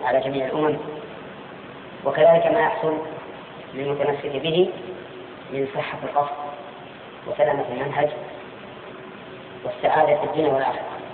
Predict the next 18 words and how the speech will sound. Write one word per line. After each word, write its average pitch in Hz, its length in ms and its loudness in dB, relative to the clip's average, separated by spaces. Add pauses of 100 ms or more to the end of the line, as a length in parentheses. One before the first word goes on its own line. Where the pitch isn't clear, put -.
(100)
فالمهم 190 440 6
أن 170 80 2
بركات 165 400 8
هذا 160 140 10
القرآن 151 360 6 (540)
لا 180 100 12
تحصى. 170 300 4 (1400)
وقوله 180 420 10
ولي-، 185 460 10
ليدبروا 170 680 10
آياته 170 380 8
وليتذكر 165 960 10
أولو 143 200 4
الألباب، 131 380 4 (840)
هذا 143 180 6
فيه 147 220 4
ثناء 151 320 6
عظيم 170 380 6